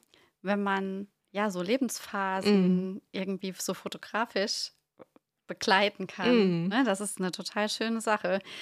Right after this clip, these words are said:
Speaker 1: Ähm, und gerade solche Bilder halt, ne? Also ich hab mehrere Kundinnen, die, die sagen, „Ah, ich komme jedes Jahr zu dir.“ Also
Speaker 2: Mhm.
Speaker 1: nicht, das ist irgendwie wie so eine Sucht und ich will, man verändert sich ja als Frau, Männer verändern sich ja nicht so stark,
Speaker 2: Mhm.
Speaker 1: ne?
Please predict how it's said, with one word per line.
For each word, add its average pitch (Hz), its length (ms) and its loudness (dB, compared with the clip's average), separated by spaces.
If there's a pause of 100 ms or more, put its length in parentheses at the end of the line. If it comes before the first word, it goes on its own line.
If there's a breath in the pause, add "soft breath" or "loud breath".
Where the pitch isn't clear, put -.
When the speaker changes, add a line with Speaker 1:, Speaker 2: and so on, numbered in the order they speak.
(360 loud breath)
Speaker 1:
Ähm, 190 360 -2
und 180 140 -4
gerade 208 380 2
solche 208 300 0
Bilder 185 420 -4
halt, 175 380 -8
ne? 233 360 -4
Also 185 240 0
ich - 300 -4 (1300 loud breath)
hab 202 220 -4
mehrere 208 440 0
Kundinnen, 226 500 0
die, 202 200 -4 (140)
die 196 200 -6
sagen, 220 460 -2
„Ah, 180 100 -2
ich - 140 -8
komme 196 240 -4
jedes 185 320 -6
Jahr 160 160 -6
zu - 120 -14
dir.“ 160 180 -4
Also 247 160 2
Speaker 2:
Mhm. 214 60 6
Speaker 1:
nicht, 170 200 4
das 202 160 -2
ist 208 100 -6
irgendwie 202 360 -2
wie 175 60 -6
so 175 120 -8
eine 180 180 -2
Sucht 302 400 2
und 233 100 -2
ich 208 220 -6
will, 226 240 2 (340 loud breath)
man 240 140 4
verändert 214 420 -2
sich - 160 -8
ja 180 80 -4
als 185 180 -6
Frau, 180 220 0
Männer 247 300 4
verändern 196 380 -2
sich 175 160 -6
ja 180 80 -4
nicht 185 160 -8
so 165 100 -10
stark, - 460 -12
Speaker 2:
Mhm. 208 300 6
Speaker 1:
ne? 277 200 2